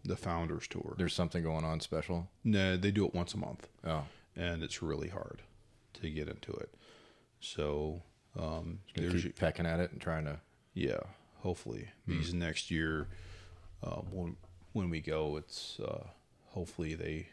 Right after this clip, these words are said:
Speaker 1: number one, do it during that period that we go, since it is once a, once a month. But it was just the overall experience for, you know, we put, you know, thirty-three hundred miles,
Speaker 2: Mm-hmm.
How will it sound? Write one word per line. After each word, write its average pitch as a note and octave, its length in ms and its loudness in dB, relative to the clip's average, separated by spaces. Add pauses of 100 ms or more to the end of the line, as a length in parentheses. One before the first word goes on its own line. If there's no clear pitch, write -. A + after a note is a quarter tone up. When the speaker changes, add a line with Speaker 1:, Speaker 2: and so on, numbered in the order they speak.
(140)
Speaker 1:
number E2+ 260 0
one, D#2+ 280 2
do E2 180 2
it D2+ 80 0
during D#2+ 220 2
that C#2+ 180 -4
period D2 260 -2
that B1+ 140 2
we C#2+ 120 2
go, B1 360 0 (200)
since - 300 -4
it D#2+ 100 0
is D2+ 200 0
once D2 320 -4
a, - 120 -4 (140)
once E2+ 260 0
a F2 40 -4
month. C2 340 -4 (920)
But D#2 280 0 (200)
it G#2 160 4
was G2+ 200 4
just - 320 2
the A2+ 60 6
overall A2+ 360 6
experience C#2+ 540 -4
for, D#2+ 460 0 (1120)
you G2+ 120 4
know, E2+ 80 2
we D#2+ 80 0
put, - 260 0 (120)
you - 100 -4
know, - 80 -6 (120)
thirty-three F2 480 4
hundred D2+ 200 0
miles, A#1+ 440 -4 (200)
Speaker 2:
Mm-hmm. F2+ 240 4